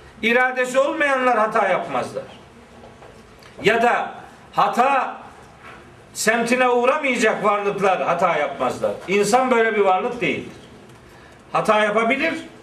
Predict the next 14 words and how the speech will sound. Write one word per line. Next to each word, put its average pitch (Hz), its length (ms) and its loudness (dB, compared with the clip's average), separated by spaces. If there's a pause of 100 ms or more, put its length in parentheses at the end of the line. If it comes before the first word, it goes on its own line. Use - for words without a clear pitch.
(140)
Mühim 214 260 0
olan 262 320 2 (360)
hatada 208 420 2
ısrar 180 420 2
etmemektir. 131 680 -4 (320)
Bağışlanma 185 640 2
dileğinde 170 560 0 (300)
bulunmaktır. 160 680 0
İşte 269 320 0
bu 233 180 2
genel 247 400 2 (380)
insan 226 480 2
psikolojisi 214 1040 0 (220)
gereği 196 600 0